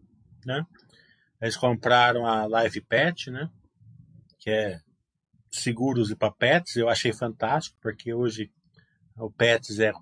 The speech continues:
praticamente uma, uma pessoa da família, e a pessoa, é, que não tem tantas posses, né, fica numa sinuca de bico, né? É, o cachorro fica doente, o gato, qualquer que seja o seu,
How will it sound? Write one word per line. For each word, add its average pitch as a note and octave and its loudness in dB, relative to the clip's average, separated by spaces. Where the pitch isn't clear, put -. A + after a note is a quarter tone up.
praticamente A2 -4
uma, A2 -6
uma A#2+ 0
pessoa A#2 0
da A#2 2
família, C3+ 0
e A#2+ 2
a A2 0
pessoa, A#2 0
é, G#2+ -4
que C3+ -4
não B2+ -4
tem B2+ -2
tantas A#2+ -4
posses, D3 4
né, C3 -2
fica B2+ -8
numa B2 -4
sinuca B2 -6
de G#2 -4
bico, C3 -8
né? C#3 -6
É, A2+ 4
o A2+ 2
cachorro A#2+ 0
fica A#2 -4
doente, A2+ -2
o F#2+ -4
gato, G2 -2
qualquer A#2 -2
que - -20
seja A#2+ -4
o A2 -4
seu, G#2 -8